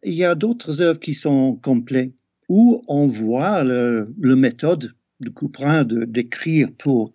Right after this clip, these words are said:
un vo-, une voix ou deux voix, trois voix, avec un petit trio instrumental. Donc, on a, euh, quand même les exemplaires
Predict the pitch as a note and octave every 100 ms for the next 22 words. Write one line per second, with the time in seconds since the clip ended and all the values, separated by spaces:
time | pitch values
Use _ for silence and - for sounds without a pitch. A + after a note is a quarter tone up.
0 | _ C3+ B2+ G#2 A2+ - A#2+ B2+ C3 C3
1 | C3 D#3 A2+ A2 C3 B2+ B2+ - B2 A2+
2 | D#3 G#3 - - - - C#3 F3+ - -
3 | _ _ - F3 D#3+ D#3+ - - C#3 A2
4 | - _ _ C3 C3 B2+ A#2+ A2+ A2+ G2+
5 | - _ - - - - - D#3+ F3 D3+
6 | C#3+ C#3 F3+ G#3 E3 C3+ - _ _ -
7 | B2 F3 F3+ C3+ B2 C3 C3 A#2 E3 D#3+
8 | -